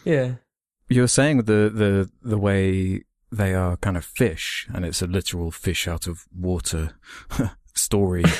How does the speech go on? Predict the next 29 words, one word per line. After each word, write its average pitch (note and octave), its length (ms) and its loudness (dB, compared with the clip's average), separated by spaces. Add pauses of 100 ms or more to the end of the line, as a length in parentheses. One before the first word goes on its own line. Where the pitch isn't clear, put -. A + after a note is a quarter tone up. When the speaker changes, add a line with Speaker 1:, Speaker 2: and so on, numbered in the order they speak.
(100)
Speaker 1:
<laughs> - 280 -12
You're D#3 120 2 (140)
Speaker 2:
Um, F2+ 140 0
Speaker 1:
right. D3 480 0
Speaker 2:
and A#3 300 -2 (440)
Speaker 1:
Yeah. A2+ 160 2
Speaker 2:
it's - 160 0
like, G2 180 2 (500)
okay, G#2 460 0 (460)
so - 200 0
that G#2 280 0
Speaker 1:
But C#3 140 2
why C#3+ 160 2
Speaker 2:
you C#3+ 60 6
Speaker 1:
is - 60 2
Speaker 2:
have A2 80 4
Speaker 1:
it B2 40 6
in - 60 6
Speaker 2:
half A#2+ 40 0
this - 140 4
Speaker 1:
Italy? B2+ 160 6
Speaker 2:
movie A#2 140 6
and G#2+ 80 6
you G#2+ 80 4
spend B2 280 4
this A2 140 2
time, A2+ 440 4
Speaker 1:
<laughs> - 40 -4
Speaker 2:
yeah, B2 240 4